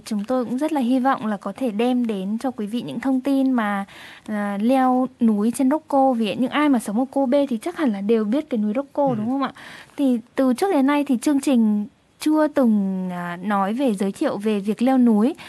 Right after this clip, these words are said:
Speaker 1: Và hôm nay là lần đầu tiên và hy vọng quý vị có thể lắng nghe thông tin và coi đây như là một cái sở thích mới của mình. Hãy bắt đầu xem là việc hiking nó thú vị như thế nào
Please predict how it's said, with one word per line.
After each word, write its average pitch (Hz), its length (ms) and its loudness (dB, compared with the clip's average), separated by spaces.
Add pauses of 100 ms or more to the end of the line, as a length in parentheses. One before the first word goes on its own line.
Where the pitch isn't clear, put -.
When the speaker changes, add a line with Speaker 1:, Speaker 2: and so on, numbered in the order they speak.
(160)
Speaker 1:
Và 247 80 0
hôm 277 180 4
nay 285 120 4
là 254 100 4
lần 208 220 0
đầu 196 140 -2
tiên 277 300 2
và 220 120 0
hy 247 140 0
vọng 247 280 0
quý 196 140 -4
vị 233 200 -6
có 208 240 -6
thể 185 480 -6 (340)
lắng 202 200 0
nghe 262 160 4
thông 285 200 2
tin 302 400 2
và 202 240 0 (300)
coi 269 180 2
đây 269 280 4
như 262 240 4
là 233 160 0
một 202 240 -2
cái 226 80 0
sở 262 180 0
thích - 180 -4
mới 233 260 6
của 294 120 0
mình. 233 240 4 (220)
Hãy 247 160 -4
bắt 302 220 0
đầu 240 260 4
xem 269 360 0 (320)
là 220 260 0
việc 226 180 -2
hiking 277 380 2
nó 226 400 2 (440)
thú 240 120 -2
vị 262 160 2
như 277 140 2
thế 233 140 2
nào 247 340 2